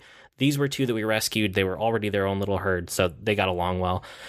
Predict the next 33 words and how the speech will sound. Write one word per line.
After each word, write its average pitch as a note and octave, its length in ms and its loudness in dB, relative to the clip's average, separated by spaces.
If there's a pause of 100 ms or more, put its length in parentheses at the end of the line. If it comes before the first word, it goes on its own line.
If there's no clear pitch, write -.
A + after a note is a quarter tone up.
(120)
So - 140 0
we've A#2+ 160 -2
had D3+ 220 -2
those C3 200 0
two, A2 240 0
and A2+ 160 2
we A2 100 2
wanted A2+ 360 0
to A2 80 -2
add A2 160 0
a G#2 60 -4
third. A#2+ 400 0
We've G#2+ 160 -4
kind - 280 0
of A#2+ 80 -2
been G#2+ 120 2
on A2 120 0
the G#2 60 0
lookout, A#2 460 0
and A2+ 260 0
this B2 200 2
week, C3 440 -2
when A2 180 0
my G#2+ 140 2
wife A2 240 2
was A2 100 -8
picking - 320 0
up F#2+ 140 0
some G2+ 120 0
other F#2+ 160 2
stuff - 260 2
at C#2+ 80 -6
Petco, G2+ 540 0